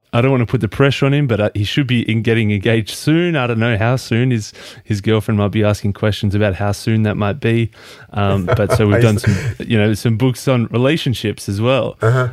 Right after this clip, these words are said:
Speaker 1: So there's definitely, like, a, an element of us wanting to learn for ourselves, and also then thinking about the, the potential listener. What do they want to learn as well?
Speaker 2: Any categories that you find are more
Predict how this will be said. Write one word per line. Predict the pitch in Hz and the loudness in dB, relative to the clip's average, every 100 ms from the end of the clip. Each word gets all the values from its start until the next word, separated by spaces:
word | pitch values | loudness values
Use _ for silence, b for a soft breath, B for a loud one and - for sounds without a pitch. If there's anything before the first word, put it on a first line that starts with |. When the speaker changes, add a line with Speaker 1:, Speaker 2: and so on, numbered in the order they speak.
| - | -6
Speaker 1:
So | - | -4
there's | 107 110 101 | 0 0 2
definitely, | 135 147 147 127 | 0 2 0 2
like, | 98 - | 0 0
a, | 95 - | -2 -2
an | 107 | -2
element | 113 107 104 98 | 0 0 0 0
of | - | -2
us | 107 - - | -4 -4 -6
wanting | 104 107 | -2 -2
to | 98 95 | -2 -4
learn | 104 107 107 | -2 -2 -2
for | - | -8
ourselves, | 98 - 104 98 98 98 - B B B | -10 -6 -4 -2 -4 -8 -14 B B B
and | 110 113 | -4 2
also | 139 143 117 | 2 2 2
then | 104 101 | 2 0
thinking | - 104 101 | 0 0 0
about | 98 95 | 0 0
the, | 98 95 B B B | -2 -2 B B B
the | 110 | -4
potential | 107 - 147 147 117 | -2 0 0 0 0
listener. | 110 107 101 | 0 0 -2
What | 101 104 | -2 0
do | 107 | 0
they | 110 | 2
want | 107 101 | 2 0
to | |
learn | 98 110 110 | -2 -6 -8
as | 104 | -6
well? | 107 92 - _ _ _ _ _ _ _ _ | -6 -6 -8 _ _ _ _ _ _ _ _
Speaker 2:
Any | 123 127 123 | 0 2 0
categories | 107 123 - 127 117 120 113 | 0 -2 0 -2 0 -2 -2
that | 110 - | -4 -2
you | 104 | -4
find | - 101 104 104 | -2 -2 0 0
are | - 95 98 95 92 - | 2 2 2 0 -2 -4
more | 101 101 101 101 101 101 98 | 0 2 2 2 2 0 -2